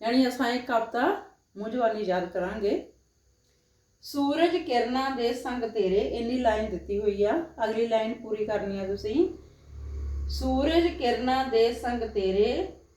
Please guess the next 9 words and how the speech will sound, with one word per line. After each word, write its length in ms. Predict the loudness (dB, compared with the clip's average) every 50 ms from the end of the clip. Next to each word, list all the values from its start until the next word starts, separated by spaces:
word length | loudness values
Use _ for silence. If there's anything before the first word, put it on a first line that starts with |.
| _ _ _ _ _ _ _ _ _ _ _ -8
ਮੁਖੜੇ 540 | 0 0 0 0 0 -6 -2 0 0 2 2
ਨੂੰ 500 | 2 0 0 2 2 2 2 0 -8 -18 _ _ _ _ _ _ _ _ _
ਰੁਸ਼ਨਾਵੇ। 720 | -6 -6 -6 -6 -6 -4 -2 0 0 0 0 -2 -4 -6 -12 -20 _ _ _ _ _ _ _ _ _ _ _ _ _ _ _ _ _ _ _ _ _ _ _ _ _ _ _ _
ਦੂਸਰੀ 440 | -4 -4 -4 -2 -4 -4 0 0 2
ਹੈਗੀ 260 | 2 2 0 0 2
ਆ, 420 | 6 6 6 6 6 0 -6 -12 -18 _ _ _ _ -6
ਉੱਚੇ 440 | -4 -4 -4 -4 -2 0 2 2 2
ਪਰਬਤ 560 | 2 6 6 6 6 6 2 -2 -2 -2 -2
ਬਰਫਾਂ 560 | -4 0 2 2 2 0 -2 -2 -2 -2 -2